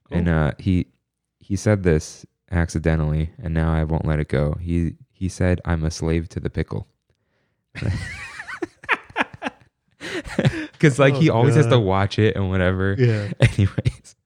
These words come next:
Speaker 1: Yeah, I gotta try that dill, that dill pickle popcorn sounds good. I've tried the white cheddar. Very good. Garlic parmesan, again, sounds like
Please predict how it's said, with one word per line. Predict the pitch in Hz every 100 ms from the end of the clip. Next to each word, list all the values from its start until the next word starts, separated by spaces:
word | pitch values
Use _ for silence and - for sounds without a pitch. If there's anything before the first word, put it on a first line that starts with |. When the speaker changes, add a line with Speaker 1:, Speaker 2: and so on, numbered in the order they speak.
| _ _ - - 107
Speaker 1:
Yeah, | 78
I |
gotta | 85 107 110
try | 113
that | 101 85
dill, | 87 87 - _ -
that | 87 78
dill | 107
pickle | 131 120 110
popcorn | 90 85 92
sounds | 95 90 85
good. | 80 -
I've | 92 -
tried | - 107
the | 107
white | 87 85
cheddar. | - 76 60 -
Very | 87 85 78
good. | 67 64 _ _ _ _
Garlic | 90 98 104
parmesan, | - 98 95 95 92
again, | 90 82 82 85 85
sounds | 85 82
like | 80